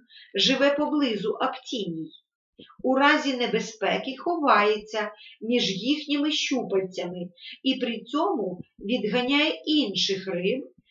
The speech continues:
які можуть поласувати актініями.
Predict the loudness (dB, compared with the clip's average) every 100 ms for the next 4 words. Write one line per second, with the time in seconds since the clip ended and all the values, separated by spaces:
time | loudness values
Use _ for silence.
0 | _ -2 -2 0 -4 0 2 4 2 0
1 | -8 _ -2 -2 0 -2 -2 -4 -4 -4
2 | -4 -6 -4 -4 -4 -8 -8 -6 -4 -6
3 | -6 -8 -8